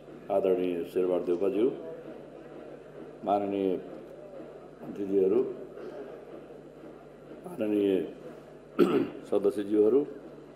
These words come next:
र प्रदेश सभाका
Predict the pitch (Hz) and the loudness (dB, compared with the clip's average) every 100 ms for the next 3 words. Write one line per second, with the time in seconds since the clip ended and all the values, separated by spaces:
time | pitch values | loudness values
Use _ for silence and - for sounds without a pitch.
0 | - - - - - - - - - - | -20 -20 -20 -18 -20 -20 -20 -20 -20 -20
1 | - - 104 - 98 104 98 - - - | -16 -8 -6 -2 2 4 4 0 -10 -14
2 | - - - - 92 95 92 90 | -16 -18 -18 -6 -2 2 2 2